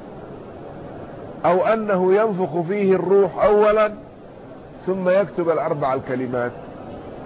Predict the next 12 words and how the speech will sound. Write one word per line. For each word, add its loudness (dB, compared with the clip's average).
جاءت 4
الروايات 4
تارة 2
بكذا 2
وتارة 0
بكذا، -4
مرة 2
تقدم -2
الكتابة 0
ومرة 2
تقدم -2
النفخ. -2